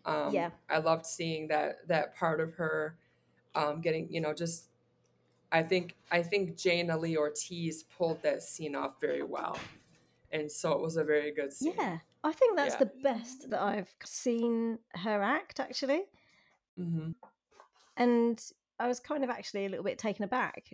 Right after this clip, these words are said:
Speaker 2: to see that, but I think maybe that
Speaker 1: Yeah.
Speaker 2: she hasn't been given enough opportunities to do stuff like that,
Speaker 1: I agree.
Speaker 2: potentially.
Speaker 1: Yeah, I agree. She, um,
Speaker 2: 'Cause clearly she, she can do it and do it well.
Speaker 1: Mm-hmm.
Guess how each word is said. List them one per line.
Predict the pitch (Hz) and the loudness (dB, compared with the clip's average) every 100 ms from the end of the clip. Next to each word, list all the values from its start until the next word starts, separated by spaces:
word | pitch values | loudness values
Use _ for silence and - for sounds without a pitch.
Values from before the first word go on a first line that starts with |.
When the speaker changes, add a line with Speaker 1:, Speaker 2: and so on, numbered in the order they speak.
| - | -12
Speaker 2:
to | 196 | -4
see | 269 262 | -2 0
that, | 170 123 | -2 -2
but | 170 - - | -4 -6 -6
I | 202 | -2
think | 254 226 | -2 0
maybe | 220 220 214 | 0 0 0
that | 208 | 0
Speaker 1:
Yeah. | 190 | 0
Speaker 2:
she | 180 | -2
hasn't | 208 208 208 | -4 -2 -2
been | 196 | -2
given | 220 208 | 0 0
enough | 214 202 | -2 -2
opportunities | 208 - 233 214 - 185 | -8 -6 -2 -2 -2 -6
to | 185 | -6
do | 220 220 | -4 -4
stuff | - 156 | -6 -10
like | - - | -10 -10
that, | - - _ _ _ - _ _ _ _ _ - | -8 -10 _ _ _ -20 _ _ _ _ _ 4
Speaker 1:
I | 190 | 6
agree. | 185 180 196 | 6 6 2
Speaker 2:
potentially. | 151 170 175 - _ _ _ | 2 -2 -8 -14 _ _ _
Speaker 1:
Yeah, | 175 165 165 | -6 -6 -4
I | 165 | -2
agree. | 170 170 170 156 - - - | -2 -2 -2 -4 -8 -20 -16
She, | - - 165 | -12 -6 -4
um, | 151 147 143 160 _ - | -4 -6 -10 -14 _ -12
Speaker 2:
'Cause | 196 | -12
clearly | - 226 190 | -6 -4 -2
she, | 185 - 185 277 | -2 -4 -6 -8
she | - 202 | -10 -8
can | 185 190 | -6 -4
do | 196 | -2
it | 180 | -2
and | 165 | -4
do | 185 175 | -6 -6
it | - | -6
well. | 196 - - 180 _ _ _ _ - | -8 -8 -8 -8 _ _ _ _ -8
Speaker 1:
Mm-hmm. | 185 190 | -4 -2